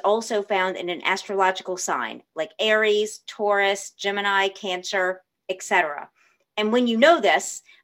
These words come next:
by plugging in your time of birth, your date of birth,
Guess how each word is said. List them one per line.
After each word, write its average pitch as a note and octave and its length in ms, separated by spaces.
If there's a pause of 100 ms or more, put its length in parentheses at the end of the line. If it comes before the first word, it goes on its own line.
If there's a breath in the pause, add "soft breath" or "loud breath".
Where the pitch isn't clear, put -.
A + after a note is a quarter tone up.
by F#3+ 360
plugging A3+ 440
in A3 200
your E3 140
time A3+ 320
of A#3 120
birth, A3+ 440
your E3+ 180
date G#3+ 280
of A3+ 100
birth, A3+ 340